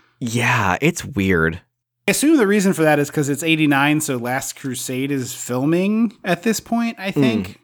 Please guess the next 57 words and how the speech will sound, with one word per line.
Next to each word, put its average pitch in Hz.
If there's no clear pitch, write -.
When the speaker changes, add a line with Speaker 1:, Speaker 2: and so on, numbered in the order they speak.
Speaker 1:
Mm, 139
mm-hmm. 147
And 139
Speaker 2:
Or 147
it -
Speaker 1:
Indy's 143
Speaker 2:
comes 214
out, 214
no, 202
it 143
comes 196
out 170
that 98
year, 85
yeah. 120
Speaker 1:
So 214
Indy's 185
a 165
thing 160
at 85
this 87
point, 87
right? 139
Speaker 2:
Oh, 349
yeah, 381
yeah, 269
that's 185
the 202
third 190
and 160
final 147
Indy 143
Speaker 1:
Yeah. 139
Speaker 2:
movie 95
as 95
far 113
as 104
anyone's 104
concerned. 101
So, 113
yeah, 147
I 131
think 151
that's, 123
I 147
think 156
that's 127
what 117
it 123
is, 107
is 107
like, 107
"Oh, 254
we 170
got, 160
you 143
know, 127